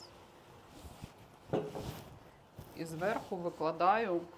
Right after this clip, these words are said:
помідорчики. Поки що зменшуємо вогонь нижче середнього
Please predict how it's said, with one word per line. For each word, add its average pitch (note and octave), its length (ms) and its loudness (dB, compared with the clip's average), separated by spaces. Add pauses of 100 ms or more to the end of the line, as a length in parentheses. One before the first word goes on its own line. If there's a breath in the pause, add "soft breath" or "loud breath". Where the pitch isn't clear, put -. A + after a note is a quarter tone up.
(2500)
помідорчики. E3+ 880 -4 (2000)
Поки A3+ 240 -4
що G#3+ 200 0
зменшуємо G3 680 2 (240)
вогонь F3 720 6 (220)
нижче A3+ 360 2
середнього G3+ 760 6